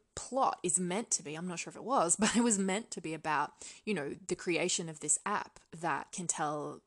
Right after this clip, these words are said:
people if you have feelings for them. So that is supposed to be the driver of the plot and the world, and not the love triangle itself. Whilst, you know, the love triangle could have been there or not been there, but the app still would have been there. The point of the drama would still have existed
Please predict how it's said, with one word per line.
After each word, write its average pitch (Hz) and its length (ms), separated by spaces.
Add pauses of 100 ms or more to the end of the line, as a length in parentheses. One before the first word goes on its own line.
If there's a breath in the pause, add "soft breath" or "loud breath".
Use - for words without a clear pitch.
(160)
people 190 260
if 156 140
you 160 60
have 156 140
feelings 160 500
for - 200
them. - 160
So 185 140
that 233 320
is 226 100
supposed 175 360
to 165 60
be 156 100
the 147 120
driver 151 460
of - 240
the - 80
plot - 380
and 160 140
the 156 60
world, 156 460 (380 loud breath)
and 185 200
not 180 260 (180)
the 165 100
love 156 240
triangle - 420
itself. - 720 (120)
Whilst, 175 680 (200)
you 269 80
know, 196 100
the 175 100
love 196 120
triangle 180 460
could 214 160
have 175 80
been 226 200
there 156 180
or 156 80
not 170 260
been 156 200
there, 143 300
but - 140
the - 160
app 185 240
still - 340
would 160 140
have 160 140
been 165 180
there. 151 260
The 165 100
point - 380
of 156 140
the 160 80
drama 160 500
would 156 140
still - 280
have 156 200
existed 170 560